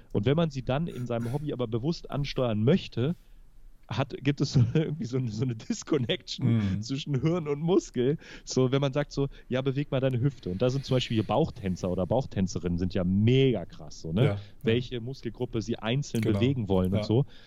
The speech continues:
Speaker 1: Und die Sache ist die, ja, das
Speaker 2: Aber
Speaker 1: kann
Speaker 2: auch
Speaker 1: halt
Speaker 2: Hip-Hopper
Speaker 1: jeder.
Speaker 2: und, und, und Locker
Speaker 1: Ja,
Speaker 2: und
Speaker 1: Alter,
Speaker 2: Hopper und
Speaker 1: ey, Hip-Hop, ey, das
Speaker 2: Ja.
Speaker 1: ist unfassbar.
Speaker 2: Ja.
Speaker 1: So, und in Anführungsstrichen kann das jeder, nur
Speaker 2: Klar.
Speaker 1: halt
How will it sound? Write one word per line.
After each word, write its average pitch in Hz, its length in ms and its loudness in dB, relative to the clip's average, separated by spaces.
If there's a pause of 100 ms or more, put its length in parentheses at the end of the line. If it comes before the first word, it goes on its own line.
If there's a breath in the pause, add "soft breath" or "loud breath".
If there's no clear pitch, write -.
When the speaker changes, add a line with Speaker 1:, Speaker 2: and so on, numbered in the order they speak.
(680 loud breath)
Speaker 1:
Und 107 140 0
die 117 40 0
Sache 143 280 2
ist - 180 -4
die, 117 80 -4
ja, 123 200 -2
das 113 120 -4
Speaker 2:
Aber 127 120 2
Speaker 1:
kann 147 100 4
Speaker 2:
auch 120 80 0
Speaker 1:
halt - 80 0
Speaker 2:
Hip-Hopper 131 200 2
Speaker 1:
jeder. 113 280 2
Speaker 2:
und, 101 180 -4
und, 104 180 -2
und 101 340 -4
Locker 110 420 0
Speaker 1:
Ja, 107 100 4
Speaker 2:
und - 400 -6
Speaker 1:
Alter, - 340 -2 (120)
Speaker 2:
Hopper - 100 -8
und 101 40 -4
Speaker 1:
ey, 131 100 0
Hip-Hop, 123 500 4
ey, 107 80 -6
das 104 180 -4
Speaker 2:
Ja. 117 60 -8
Speaker 1:
ist - 200 -12
unfassbar. 135 760 -2 (220 loud breath)
Speaker 2:
Ja. 101 160 -8
Speaker 1:
So, 113 260 0
und 127 280 -2
in 143 120 2
Anführungsstrichen 139 640 0
kann 104 220 -2
das 87 160 -4
jeder, 123 400 0 (540)
nur 113 160 4
Speaker 2:
Klar. 120 140 4
Speaker 1:
halt 117 300 0